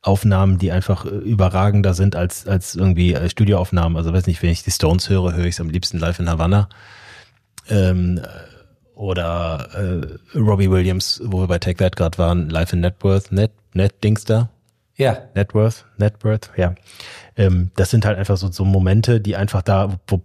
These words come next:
Speaker 1: da passt Publikum zu, zu Stimmung, zu Weltlage, zu Performance des Künstlers und so weiter. Also ich kann das schon dann nachvollziehen, dass das dann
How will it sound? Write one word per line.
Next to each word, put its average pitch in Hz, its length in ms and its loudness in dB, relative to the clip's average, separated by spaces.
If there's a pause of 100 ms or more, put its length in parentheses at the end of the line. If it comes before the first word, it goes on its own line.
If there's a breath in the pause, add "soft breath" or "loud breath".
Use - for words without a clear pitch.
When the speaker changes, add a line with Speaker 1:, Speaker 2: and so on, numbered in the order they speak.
Speaker 1:
da 101 100 2
passt - 220 -2
Publikum 107 520 2
zu, 101 340 0
zu - 180 -2
Stimmung, 107 560 0
zu 104 440 0
Weltlage, 98 680 0
zu 98 420 0
Performance 98 460 -2
des 92 120 -8
Künstlers 95 460 -2
und 92 120 -4
so 90 120 -2
weiter. 85 260 -2
Also 98 200 0
ich 107 80 -2
kann 120 140 2
das 113 120 0
schon 117 180 0
dann 110 260 0
nachvollziehen, 98 460 -2
dass 98 140 -2
das 92 160 -2
dann 90 180 -2